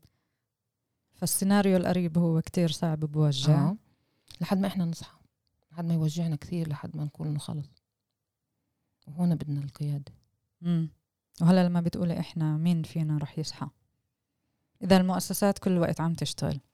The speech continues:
Speaker 2: الشعب، الناس الموجوعة.
Speaker 1: مم.
Speaker 2: الناس اللي حاسة قديش هذا مؤلم،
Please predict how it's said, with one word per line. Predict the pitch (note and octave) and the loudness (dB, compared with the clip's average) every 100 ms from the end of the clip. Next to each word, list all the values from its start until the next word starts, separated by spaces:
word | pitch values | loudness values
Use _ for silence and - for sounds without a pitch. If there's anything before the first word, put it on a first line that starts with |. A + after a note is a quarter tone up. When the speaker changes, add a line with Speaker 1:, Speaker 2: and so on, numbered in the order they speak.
| F#3 | -14
Speaker 2:
الشعب، | - - C#3+ D3 | -10 -10 -8 -4
الناس | E3+ D#3+ C#3+ - | -2 -2 -4 -6
الموجوعة. | D3 D3+ D3+ D3+ C#3 - _ _ _ _ _ _ _ _ _ _ _ F3+ | -4 -2 -2 -4 -6 -14 _ _ _ _ _ _ _ _ _ _ _ -6
Speaker 1:
مم. | E3+ D#3 - _ _ _ _ _ _ _ _ _ _ _ _ _ _ _ _ E3 | -4 -4 -8 _ _ _ _ _ _ _ _ _ _ _ _ _ _ _ _ -10
Speaker 2:
الناس | D#3+ - | -8 -6
اللي | D#3 | -8
حاسة | D3 D#3+ - - | -6 -8 -8 -14
قديش | - D3 D3+ C#3+ | -16 -14 -14 -12
هذا | C#3+ C#3+ | -12 -10
مؤلم، | C#3 D3 - C3+ | -12 -14 -6 -6